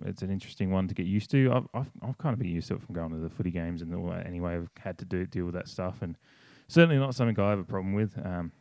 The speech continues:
whatever you gotta do, and the masks, certainly the simple, um, common sense science behind masks and how covid spreads makes sense to me, so I'm happy to do it. Um, it's, uh, yeah, it's,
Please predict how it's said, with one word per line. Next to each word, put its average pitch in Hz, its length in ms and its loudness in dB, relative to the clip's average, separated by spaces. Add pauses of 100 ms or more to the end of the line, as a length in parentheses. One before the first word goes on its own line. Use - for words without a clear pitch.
(360)
whatever 92 260 -4
you 87 100 -2
gotta 87 140 -2
do, 95 240 0 (100)
and 87 200 -8
the 85 40 -4
masks, 90 640 -8
certainly 95 380 -4
the 85 200 -4 (1000)
simple, 95 640 -2
um, 90 300 -4
common 98 220 -4
sense 95 240 -8
science 92 320 -4
behind 90 320 -4
masks 92 440 -4
and 85 220 -6 (480)
how 107 140 4
covid 104 300 4
spreads 117 320 2
makes 104 220 -2
sense 107 180 -2
to 107 100 -6
me, 117 140 0
so 104 160 -4
I'm 95 100 -2
happy 90 200 -4
to 90 80 -6
do 95 160 2
it. - 100 0 (180)
Um, 87 380 -6 (800)
it's, - 240 -2
uh, 107 300 4 (220)
yeah, 123 200 -2
it's, - 140 -18